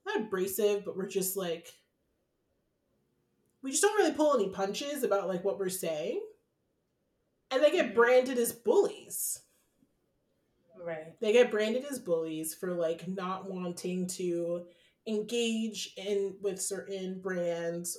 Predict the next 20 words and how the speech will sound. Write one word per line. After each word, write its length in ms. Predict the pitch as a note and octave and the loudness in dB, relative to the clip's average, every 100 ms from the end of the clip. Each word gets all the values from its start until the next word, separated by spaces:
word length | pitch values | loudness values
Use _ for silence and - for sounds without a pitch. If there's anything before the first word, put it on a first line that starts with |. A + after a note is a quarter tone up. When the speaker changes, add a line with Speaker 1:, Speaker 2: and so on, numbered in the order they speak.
| - | -4
Speaker 1:
or 640 | F3+ F3 E3+ E3 E3 E3+ | 0 2 2 2 2 0
not 240 | F3 F#3 F#3 | -2 -6 -6
wanting 340 | G3 F3+ F3 | -6 -4 -6
to 120 | F3 | -8
do 160 | F3+ F3 | -8 -8
certain 380 | F3+ E3+ - E3+ | -6 -6 -8 -2
things. 540 | B3+ G#3+ F#3 F#3 G3+ - _ _ _ _ | 2 2 0 -6 -8 -14 _ _ _ _
And 640 | B3+ B3+ B3 B3 B3 B3 A#3 - - _ _ _ A3+ - B3 | 6 8 8 2 0 -2 -6 -6 -8 _ _ _ -20 -20 -2
then 320 | D4 E4 C#4+ | 2 2 0
there 160 | C#4 C4+ | -2 -6
are 40 | |
people 320 | - C4 C4 B3 | -6 -4 0 4
that 340 | G#3 G3+ - B3+ | 4 2 -2 0
are 120 | A#3+ | 2
a 20 | |
little 160 | B3+ C4+ | 2 0
bit 120 | A#3+ | -2
nicer 380 | F3+ F3 F#3 E3+ | -2 -2 -2 -2
about 280 | E3 D#3 | -4 -4
it, 180 | D#3+ E3+ | -4 -4